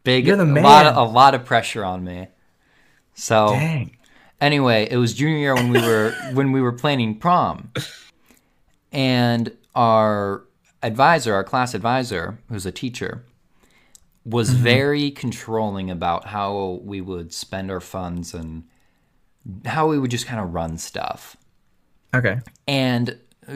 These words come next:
Speaker 1: myself and Austin Fan, who's been on the podcast, was the treasurer, and we were kind of the one-two combo on, like,
Speaker 2: Mm-hmm.
Speaker 1: organizing stuff and all that. And so we wanted to go behind her back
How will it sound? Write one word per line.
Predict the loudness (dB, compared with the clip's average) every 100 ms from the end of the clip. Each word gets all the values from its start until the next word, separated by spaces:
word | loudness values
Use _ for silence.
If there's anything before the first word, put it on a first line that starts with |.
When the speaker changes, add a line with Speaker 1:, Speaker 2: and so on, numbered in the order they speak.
| -8
Speaker 1:
myself | -2 -2 2 2 2
and | 0
Austin | -2 -2 -6
Fan, | -6 -6
who's | -6 -10
been | -8
on | -6
the | -4
podcast, | -2 -2 -4 -10 -10 -10
was | -12
the | -10
treasurer, | -2 -2 0 -6
and | -4
we | -4
were | -4
kind | -6
of | -6
the |
one-two | -6 -6 -8 -10
combo | -8 -8 -10 -12 -16 -18 _ _ _ -10
on, | -8 -8
like, | -4
Speaker 2:
Mm-hmm. | 0
Speaker 1:
organizing | 0 0 -4 -8 -10
stuff | -10 -10 -10 -8
and | -8
all | -6
that. | -8 -10 -14 -20 _ _ _ _ _ _ -2
And | 0 2 0
so | -2 0
we | 0
wanted | 0 0
to | 0 -2 -2 -4
go | -4
behind | -2 -2 -2
her |
back | 0 2 2 -2 -8